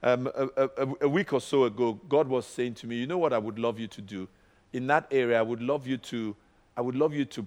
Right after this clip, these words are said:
put scriptures that, that, that just tell about me." So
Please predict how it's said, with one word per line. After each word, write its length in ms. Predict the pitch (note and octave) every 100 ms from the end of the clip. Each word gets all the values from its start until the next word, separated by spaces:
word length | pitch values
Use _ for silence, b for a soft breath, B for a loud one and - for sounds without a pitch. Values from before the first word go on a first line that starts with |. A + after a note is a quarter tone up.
| -
put 180 | - E3
scriptures 1080 | - - - - D3 A#2+ - G2+ F2+ - - _ _ _ _
that, 340 | A#2+ A2 G2+ -
that, 300 | G#2 G#2 -
that 200 | A2 G#2
just 340 | A#2+ A#2 -
tell 260 | - B2 A2
about 380 | G2+ G#2 G#2 G2+
me." 140 | G2
So 340 | - C3 A#2+